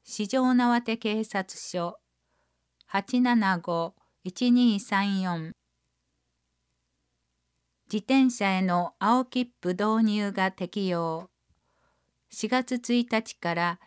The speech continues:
自転車に交通反則通告制度、青切符が適用されます。詳しくは府ホームページをご確認ください。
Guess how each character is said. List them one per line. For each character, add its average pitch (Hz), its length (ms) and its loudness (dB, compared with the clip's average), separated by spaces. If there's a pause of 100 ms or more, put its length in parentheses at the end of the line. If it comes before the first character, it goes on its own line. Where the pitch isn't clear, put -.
(180)
自 185 80 -6
転 247 320 2
車 180 200 -2
に 180 320 -4
交 254 240 0
通 254 280 -2
反 247 280 2
則 240 300 -2
通 240 300 -2
告 226 280 -2
制 190 340 -2
度、 160 300 -6 (520)
青 196 240 -2
切 185 260 -8 (160)
符 147 220 -10 (400)
が 208 220 -4 (100)
適 190 260 -2
用 214 240 0
さ 208 160 -4
れ 196 140 -2
ま 180 180 -4
す。 - 300 -14 (720)
詳 240 260 0
し 240 160 -12
く 185 200 -4
は 175 280 -2 (200)
府 247 340 -2
ホ 254 320 0
ー - 20 2
ム 262 160 2
ペ 240 280 0
ー - 20 -2
ジ 190 200 -2
を 180 140 2
ご 175 120 -8
確 220 260 -2
認 208 260 0
く - 140 -8
だ 180 140 -4
さ 170 220 -6
い。 156 160 -10